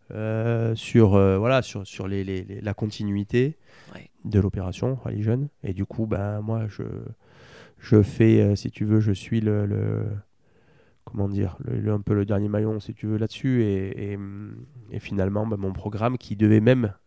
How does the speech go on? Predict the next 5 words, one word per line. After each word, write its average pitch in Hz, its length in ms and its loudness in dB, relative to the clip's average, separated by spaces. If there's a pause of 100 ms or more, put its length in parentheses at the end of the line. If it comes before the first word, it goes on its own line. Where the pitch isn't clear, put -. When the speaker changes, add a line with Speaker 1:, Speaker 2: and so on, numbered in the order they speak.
Speaker 1:
se 101 500 4
monter 110 420 2
en 110 100 2
privé, 113 460 2 (560)
euh, 107 400 -8